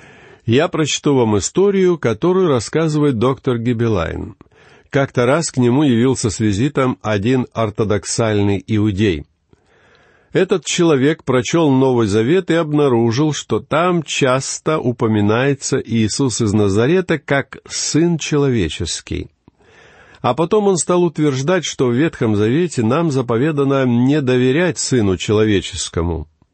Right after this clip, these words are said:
И когда мы спросили его, «Где такое сказано?» он процитировал сто сорок пятый псалом: «Не надейтесь на Сына Человеческого». Мы объяснили ему, что если бы наш Господь был только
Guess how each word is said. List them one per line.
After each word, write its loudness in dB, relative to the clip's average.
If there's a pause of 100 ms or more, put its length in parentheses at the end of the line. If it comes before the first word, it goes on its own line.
(240)
И -2
когда 0
мы 2
спросили -2
его, -2 (400)
«Где 2
такое -2
сказано?» 0 (300)
он 2
процитировал -2
сто -2
сорок -2
пятый -2
псалом: 0 (400)
«Не 2
надейтесь 0
на -2
Сына 0
Человеческого». -4 (760)
Мы 2
объяснили -2
ему, 2 (140)
что -4
если 0
бы 0
наш 0
Господь 0
был 2
только -2